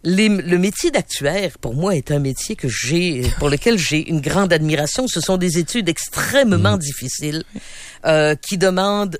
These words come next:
Speaker 1: une grande concentration, des examens compliqués, et cetera. Or, il y a un actuaire qui, visiblement, dans ses relations interpersonnelles avec sa blonde,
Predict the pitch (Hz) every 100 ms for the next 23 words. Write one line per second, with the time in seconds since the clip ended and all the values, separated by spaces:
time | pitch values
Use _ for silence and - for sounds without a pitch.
0 | - 147 143 151 233 240 175 156 165 143
1 | 139 123 - 131 147 - - - 202 185
2 | 226 233 202 202 202 208 175 147 147 -
3 | 185 156 - 147 143 110 110 - - -
4 | - - 233 320 302 - 185 196 208 247
5 | - - 160 156 196 - - 165 233 269
6 | 233 175 160 165 214 202 262 233 196 190
7 | 180 - 180 147 196 175 - 156 175 123
8 | 151 - 123 120 143 170